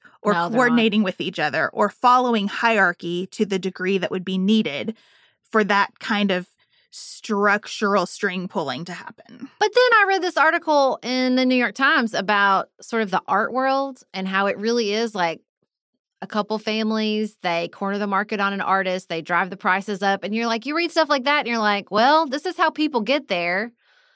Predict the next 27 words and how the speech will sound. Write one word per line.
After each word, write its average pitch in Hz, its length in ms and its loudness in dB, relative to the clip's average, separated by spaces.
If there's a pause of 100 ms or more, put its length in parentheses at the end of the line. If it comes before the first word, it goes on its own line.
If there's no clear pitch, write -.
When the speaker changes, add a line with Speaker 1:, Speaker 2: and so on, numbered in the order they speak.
(200)
Speaker 2:
And 226 120 2
this 262 160 0
was 285 260 2
hidden, 226 520 -2
but 277 160 0
eventually 302 460 -2
someone 240 560 0 (140)
pursued 226 420 -2
them. 170 180 -6
They 185 100 -4
kept 262 240 -2
treating 220 280 -2
their 175 120 -4
ex-wives 202 460 -2
bad 165 180 0
enough 160 300 -6
that - 160 -12
some 165 140 -10
of 160 40 -10
the 156 120 -12
lawyers 220 340 -2
pursued 156 380 -12
them. 160 120 -12
That's 196 200 -8
what 151 100 -10
actually 170 320 -8
happened. - 380 -16